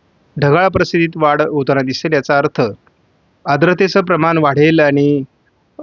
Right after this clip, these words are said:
अ, मान्सूनपूर्व पावसासाठी अनुकूल स्थिती बनत जाईल असं थोडं वातावरण तयार होतंय.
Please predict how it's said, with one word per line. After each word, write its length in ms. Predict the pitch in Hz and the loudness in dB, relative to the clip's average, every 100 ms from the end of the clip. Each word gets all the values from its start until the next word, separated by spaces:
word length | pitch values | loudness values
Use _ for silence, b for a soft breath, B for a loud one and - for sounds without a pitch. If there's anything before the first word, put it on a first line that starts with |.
| - | -8
अ, 60 | 143 | -2
मान्सूनपूर्व 720 | 135 156 151 226 208 214 202 | 0 2 2 2 2 2 2
पावसासाठी 720 | 196 165 139 170 165 - 151 | 4 0 0 0 -2 0 -2
अनुकूल 400 | 127 147 165 202 | 0 0 0 0
स्थिती 300 | 202 165 170 | 0 -2 0
बनत 320 | 160 143 135 131 | 0 2 0 0
जाईल 360 | 160 127 107 - _ _ _ _ _ | 0 -2 -4 -12 _ _ _ _ _
असं 240 | 147 147 175 - | -4 0 -2 0
थोडं 180 | 156 | 2
वातावरण 380 | 151 131 139 139 131 | 2 2 0 0 0
तयार 160 | 131 135 | 0 0
होतंय. 300 | 139 185 | 2 0